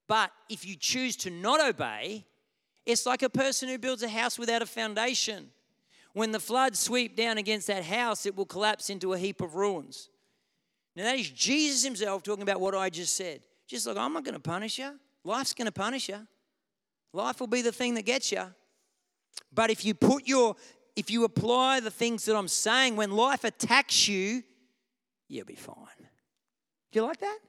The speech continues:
I love that. That's my, one of my favourite parts of the Bible. If that was too complicated, here, how about this one? If the Bible promotes it, if the Bible says, "This is a good idea," I'm in. If the Bible warns us about it, says, "I'm not so sure about that one"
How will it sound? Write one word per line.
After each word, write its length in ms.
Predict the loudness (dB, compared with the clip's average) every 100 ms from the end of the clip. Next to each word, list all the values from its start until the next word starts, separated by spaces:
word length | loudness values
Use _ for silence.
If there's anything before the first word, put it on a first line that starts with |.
| _ _ _ _ _ _ _
I 40 | -14
love 340 | -10 -12 -12
that. 160 | -20 -14
That's 200 | -10 -6
my, 80 | -6
one 100 | -6
of 60 |
my 40 | -8
favourite 440 | -6 -4 -4 -8 _ _ _
parts 380 | -6 -4 -4 -6
of 40 | -8
the 60 |
Bible. 220 | -8 -6
If 80 | -2
that 160 | 0 0
was 120 | 0
too 220 | 0 -2
complicated, 720 | 0 -2 -2 -2 -2 -2 -6 _ _ _ _
here, 260 | 2 4
how 100 | 4
about 160 | 4 2
this 180 | -2 -2
one? 180 | -6 -8 _ -20 _
If 180 | 0 2
the 100 | 0
Bible 400 | 2 4 2 0
promotes 520 | 0 0 2 0 -2
it, 220 | -6 -8 -18 _ _ _ _
if 60 | _
the 80 | -8
Bible 260 | -6 -4
says, 160 | -6 -6
"This 120 | -6
is 120 | -6
a 60 | -6
good 180 | -6 -4
idea," 360 | -2 -2 -4 -6 _ _ _ _ -6
I'm 200 | -2 -2
in. 280 | -4 -6 _ _ _ _ _ _ _ -20 _ -20 -2
If 160 | 2
the 100 | 2
Bible 380 | 4 6 6 4
warns 320 | 6 4 2
us 160 | 0 0
about 300 | 0 2 2
it, 200 | 2 -2
says, 180 | -10 -8
"I'm 300 | -6 -2 0
not 140 | 0
so 120 | 0
sure 200 | 0 2
about 220 | 2 4 4
that 120 | 2
one" 260 | 0 -2